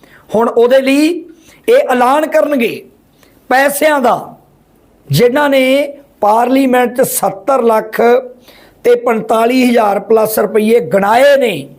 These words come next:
ਹੁਣ ਉਹ ਉਹਦੇ ਹਮਾਇਤ ਦੇ ਵਿੱਚ ਪੈਸਿਆਂ ਦੇ ਐਲਾਨ ਕਰਨਗੇ, ਕਿਉਂਕਿ ਪਤਾ ਹੈ ਕਿ ਜੇ ਨਾ ਬੋਲੇ, ਜੇ ਕੁਝ ਨਾ ਕੀਤਾ, ਤਾਂ ਦੇਸ਼ 'ਚੋਂ ਵੱਡੀ ਵੋਟ ਟੁੱਟੇਗੀ। ਇਸ ਕਰਕੇ ਇਹ ਸਾਰੀ ਡਰਾਮੇਬਾਜ਼ੀ ਕੀਤੀ ਜਾਏਗੀ।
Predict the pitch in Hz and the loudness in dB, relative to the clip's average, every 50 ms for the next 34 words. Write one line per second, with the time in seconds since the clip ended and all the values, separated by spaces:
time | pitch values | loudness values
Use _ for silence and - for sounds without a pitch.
0 | _ _ _ _ _ - - 202 214 226 226 - 220 214 220 226 - - 208 214 | _ _ _ _ _ -4 -2 0 0 0 0 0 2 2 4 4 2 2 2 2
1 | 214 226 226 220 214 220 220 220 - - - - - _ - - 196 202 220 214 | 4 4 2 2 2 0 -2 -6 -8 -10 -14 -20 -20 _ -6 -2 0 0 0 0
2 | 190 180 165 151 190 220 220 220 220 196 - - 202 190 190 175 - 208 202 202 | 0 -2 -2 0 2 2 2 0 -2 -4 -4 -2 0 0 0 0 -2 -2 0 0
3 | 190 220 202 - 180 175 175 180 202 214 208 - 208 196 196 208 196 220 214 220 | 0 0 0 0 0 0 2 2 0 -2 -2 -2 -2 -2 -2 -2 -2 -2 -2 0
4 | 220 208 208 214 - 220 226 233 240 240 - - - - - - _ _ _ _ | -2 -2 -2 -2 0 0 2 0 0 -2 -6 -12 -20 -20 -20 -20 _ _ _ _
5 | - 254 254 262 285 269 254 226 220 226 247 240 - - - _ _ _ _ _ | -2 -2 -2 0 0 0 0 0 0 -2 -2 -4 -8 -16 -20 _ _ _ _ _
6 | 175 170 247 254 240 175 - - - - - _ _ _ _ _ 156 139 220 226 | -4 0 0 2 0 0 -4 -10 -12 -16 -20 _ _ _ _ _ -2 0 2 2
7 | 220 214 202 202 208 226 233 214 240 240 240 233 240 240 240 240 233 233 - 226 | 2 2 0 0 0 0 0 2 0 0 2 4 4 2 4 2 0 -2 0 0
8 | 202 214 196 196 190 208 233 233 - 240 202 - - 220 202 202 214 208 208 - | 0 0 0 -2 -2 -2 -2 -4 -4 -6 -8 -6 -4 -2 0 0 0 -2 -6 -10
9 | - - - - - _ - 226 220 202 147 196 196 202 208 - - 220 214 180 | -20 -20 -20 -20 -14 _ -4 -2 -2 -2 0 2 2 2 2 2 0 0 0 0
10 | 190 175 147 170 202 190 160 175 180 185 185 - 156 - - 208 208 - - 247 | 0 -2 0 -2 -2 0 0 2 2 0 0 -2 -4 -4 -2 -4 -4 -2 0 0
11 | 240 214 170 160 139 - - - - _ _ _ _ _ _ - 247 285 285 277 | 0 0 0 -4 -8 -12 -14 -20 -20 _ _ _ _ _ _ -2 0 0 0 -2
12 | 285 294 269 269 269 - 262 269 262 254 262 247 - - 208 214 226 262 269 254 | -2 -2 -2 -2 0 0 -2 0 2 2 0 0 -2 -2 -2 -2 0 0 0 -2
13 | 190 156 131 147 220 226 233 262 285 302 311 311 302 214 170 151 233 233 247 240 | -2 -2 -2 0 0 0 0 0 0 0 2 2 0 0 -2 -2 0 0 0 0
14 | - 240 269 269 269 269 254 - - 240 240 202 208 190 190 190 170 156 156 - | 0 0 0 0 0 -2 -4 -2 0 0 0 2 2 0 0 -2 -4 -6 -10 -14
15 | - | -18